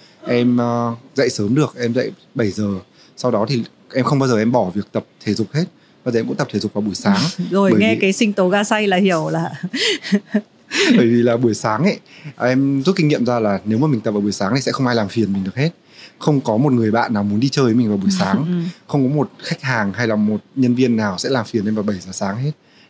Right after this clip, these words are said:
Speaker 1: Nên là nó là một cái giờ gọi là thiêng liêng và không ai làm phiền em hết. Sau đó thì em sẽ làm việc một chút nếu mà em quay vào buổi sáng.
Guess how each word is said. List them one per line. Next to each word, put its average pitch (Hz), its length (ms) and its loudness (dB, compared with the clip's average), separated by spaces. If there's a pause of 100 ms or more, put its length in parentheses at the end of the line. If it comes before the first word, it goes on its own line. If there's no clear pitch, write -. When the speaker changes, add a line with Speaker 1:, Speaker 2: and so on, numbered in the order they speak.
Speaker 1:
Nên 117 100 -2
là 104 80 0
nó 98 140 -2
là 123 80 0
một 113 100 -2
cái 104 80 -2
giờ 110 200 0 (760)
gọi 110 160 0
là 107 120 -4
thiêng 135 220 2
liêng 131 200 2 (380)
và 107 80 -6
không 123 160 -4
ai 120 80 2
làm 107 100 0
phiền 101 180 -2
em 110 120 0
hết. 147 140 0 (440)
Sau 127 160 0
đó 107 140 2
thì 143 100 0
em 120 140 2
sẽ 135 160 0
làm 127 180 0
việc 101 180 -4
một 98 120 -4
chút 180 160 2 (320)
nếu 110 180 2
mà 135 140 2
em 117 120 0
quay 117 240 -2
vào 104 80 0
buổi 95 120 -6
sáng. 98 280 -4